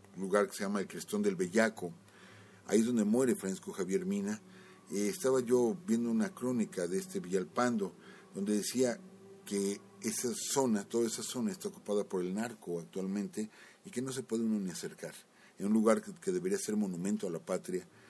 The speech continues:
no se puede uno ni siquiera acercar, porque son posesiones de los narcotraficantes. Eh, lo acabo de, de escuchar con este Villalpando. Pero bueno,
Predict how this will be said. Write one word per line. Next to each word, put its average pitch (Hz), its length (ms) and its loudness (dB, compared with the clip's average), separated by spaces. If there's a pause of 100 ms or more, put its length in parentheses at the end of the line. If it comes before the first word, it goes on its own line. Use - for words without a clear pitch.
(160)
no 107 100 -2
se 110 140 -2
puede 101 240 0
uno 101 160 -4
ni 90 100 -4
siquiera 90 320 -4
acercar, 87 460 -4 (580)
porque 78 180 -6
son 98 160 -4
posesiones 87 640 -8
de 78 220 -6 (260)
los 80 140 -6
narcotraficantes. - 1120 -10 (520)
Eh, 104 380 0
lo 107 120 2
acabo 131 260 -2
de, 87 320 0
de 85 140 -8
escuchar - 440 -10
con 85 200 -8
este 82 320 -8
Villalpando. 78 640 -8 (460)
Pero 113 140 4
bueno, 160 280 4